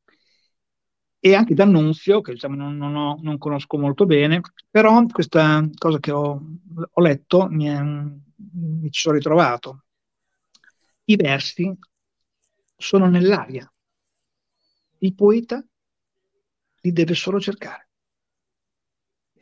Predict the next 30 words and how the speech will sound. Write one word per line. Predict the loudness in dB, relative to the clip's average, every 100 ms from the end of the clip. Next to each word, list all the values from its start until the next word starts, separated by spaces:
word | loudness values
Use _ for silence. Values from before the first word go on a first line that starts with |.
| _ _ _ _ _ -4
E | 0 0
se | 2 2
ricordo | 2 4 2 4 2
bene, | 0 -4 -4
anche | -6 -6 -2
Mozart, | 0 0 -2 -2 -2 -2 0 0 -2 -12
eh, | -10 -8 -8 -4
disse | -4 -4
una | -4 -4
cosa | -4 -4 -6
simile, | -4 0 2 2 0 -6 _ _ _ _ -20
magari | -8 -4 -2
mi | -2
sbaglio, | 0 -2 0 -2 -4
eh, | -6 -12 _ _ _
che | 0
disse | 2 4
che | 2
anche | 4
lui | 4
la, | 4 2
la | 0
musica, | 2 2 0 -8 _ _
e | -4
diceva: | 0 2 2
"Ma | 2 -2 -4
come | -6
fai | -4
a |
trovare | 0 -2